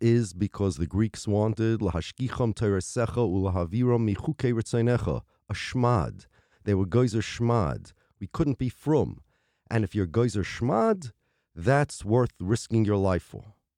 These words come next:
The only reason Klal Yisrael went to war on Hanukkah was only because of shmad. No one should chas v'sholem think anything else. And that's pshat in the V'yachar Kain. Says the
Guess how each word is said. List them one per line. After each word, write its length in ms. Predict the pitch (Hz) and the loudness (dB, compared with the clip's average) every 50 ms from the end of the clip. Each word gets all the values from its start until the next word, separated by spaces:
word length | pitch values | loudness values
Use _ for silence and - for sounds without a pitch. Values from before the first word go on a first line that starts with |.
| _ _ _ _ _ _ _ _ _ _ _ _ _ _ _ _ _ _ _ _ _ _ _ _ _ _ _ _ _ _ - | _ _ _ _ _ _ _ _ _ _ _ _ _ _ _ _ _ _ _ _ _ _ _ _ _ _ _ _ _ _ -6
The 160 | - 104 104 - | -4 -4 -2 2
only 380 | - 185 233 240 233 226 220 190 | 4 4 6 6 6 6 6 6
reason 380 | 170 165 170 143 - 123 107 | 4 4 4 2 2 2 0
Klal 360 | - - - 123 143 185 202 202 185 | 0 0 0 0 2 2 2 2 0
Yisrael 460 | 147 - - - 135 127 123 113 92 | -2 -4 -2 0 2 2 4 2 4
went 240 | 87 120 139 139 - | 2 2 2 0 0
to 100 | - 131 | 0 0
war 320 | 117 113 123 123 123 113 | 2 2 2 4 4 4
on 160 | 95 87 85 | 2 2 0
Hanukkah 560 | 80 - - 143 156 156 147 - - 151 151 | 0 0 0 2 2 2 2 0 0 0 2
was 220 | 139 120 107 - - - | 2 2 0 -2 -4 0
only 280 | - 190 233 247 226 220 | 2 4 4 4 2 0
because 380 | 175 170 151 - 160 147 139 - | 0 -2 -2 0 0 0 0 0
of 80 | 127 | -4
shmad. 460 | - - - 143 156 160 139 101 80 - _ _ _ _ _ - | -6 -6 -4 -2 0 0 2 0 0 -2 _ _ _ _ _ -2
No 180 | 101 117 147 | 2 4 4
one 180 | 180 196 214 202 | 6 6 4 2
should 180 | - - 165 131 | 2 -2 -4 -2
chas 260 | - 160 156 - - | 0 0 0 -2 -2
v'sholem 340 | 147 135 - 151 151 147 143 | -6 -4 0 0 0 0 0
think 240 | - 151 143 139 | -2 -2 -2 0
anything 380 | - 135 135 135 - 147 139 131 | 0 0 0 0 0 0 0 2
else. 200 | 139 131 107 - - - - _ _ - | 2 2 2 0 -4 -20 -20 _ _ 0
And 160 | 123 120 110 | 2 2 4
that's 240 | 120 135 143 - - | 4 2 2 0 -4
pshat 360 | - - - 131 127 - - | -8 -2 0 0 0 2 0
in 80 | 123 | 0
the 80 | 123 123 | 0 0
V'yachar 440 | 120 127 131 135 156 147 - 104 - | 2 2 2 2 2 0 0 -2 -2
Kain. 340 | - - 67 60 - - - _ _ _ _ _ _ _ | -2 -6 -6 -6 -8 -10 -16 _ _ _ _ _ _ _
Says 360 | - - - 151 156 147 113 | -10 -2 2 2 2 2 2
the 140 | 117 127 101 | 0 -2 -2